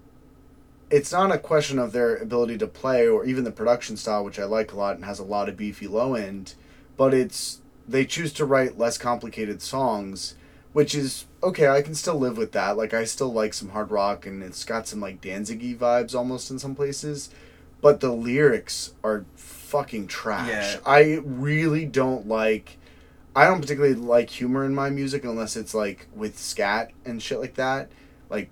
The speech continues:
Speaker 1: not Scatman, but, like, Poo Poo and that type of scatological humor. And I'm not very big, again, on the political stuff. And it's basically those two things. It, it feels at times like, what's that band,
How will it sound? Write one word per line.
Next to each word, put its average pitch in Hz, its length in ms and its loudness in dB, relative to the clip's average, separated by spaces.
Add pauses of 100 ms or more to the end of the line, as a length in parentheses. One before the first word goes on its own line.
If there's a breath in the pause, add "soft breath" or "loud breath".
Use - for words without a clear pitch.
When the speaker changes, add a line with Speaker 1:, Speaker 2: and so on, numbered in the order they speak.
Speaker 1:
not 123 220 0
Scatman, 120 580 0
but, 107 140 -2
like, 95 200 -4 (120)
Poo 110 160 -14
Poo 147 240 -6 (480 loud breath)
and 113 600 -2 (960)
that 120 260 0
type 117 240 -2
of 101 80 -10
scatological 110 840 0
humor. 156 520 -6 (1400)
And 131 180 0
I'm 131 180 4
not 139 320 2
very 113 320 2
big, 107 240 2
again, 120 460 0
on 107 160 -2
the 107 80 -2
political 110 460 -6
stuff. 90 440 -6
And 117 100 -8
it's 110 140 -6
basically 131 420 -2
those 107 280 0
two 110 120 -8
things. 107 340 -8
It, 156 240 -2
it 180 220 4
feels 208 420 6
at 147 220 2
times 139 360 -4
like, 113 160 -4
what's 143 180 -4
that 175 260 0
band, 123 500 -4